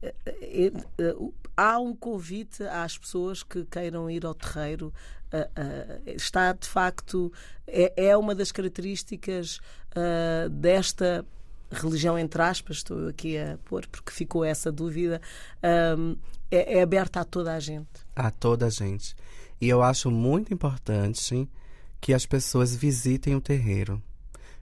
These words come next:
Speaker 2: Inclusive essas pessoas que têm essa ideia demonizada, né? E quando, inclusive, eu, eu, eu gosto de ter a oportunidade de falar com essas pessoas,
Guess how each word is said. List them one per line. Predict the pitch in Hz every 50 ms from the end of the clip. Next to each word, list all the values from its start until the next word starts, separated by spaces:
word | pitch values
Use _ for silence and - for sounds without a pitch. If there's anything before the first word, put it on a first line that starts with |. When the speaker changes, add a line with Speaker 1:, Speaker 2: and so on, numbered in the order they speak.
| - -
Speaker 2:
Inclusive | 143 156 156 - 165 160 143 147 156 170 170 202
essas | 180 160 156 - 160 147
pessoas | - - 139 127 - - - 113 113 110 110 110 113 - -
que | - 120
têm | - - - 117 113
essa | 113 117 - -
ideia | 117 113 110 107 101 101 101 104
demonizada, | 104 107 110 113 117 117 120 123 123 113 113 104 98 98 98 98 98 98 98 101 - - - - - - - - - -
né? | - 101 101 101 110 131 165 165 - - - - - -
E | - 107 104
quando, | - - 120 120 123 127 123 107 104 -
inclusive, | - 107 104 - 123 117 110 107 117 113 117 117 - 123 - - - -
eu, | - - -
eu, | - 156 127 - -
eu | 120 123
gosto | 127 123 127 139 165 -
de | - -
ter | -
a | 139 127
oportunidade | - - 127 - 123 120 113 110 107 104 104
de | 110
falar | 113 - 117 107 104 104
com | - -
essas | - - 110 -
pessoas, | - 117 110 - - 117 113 113 123 139 -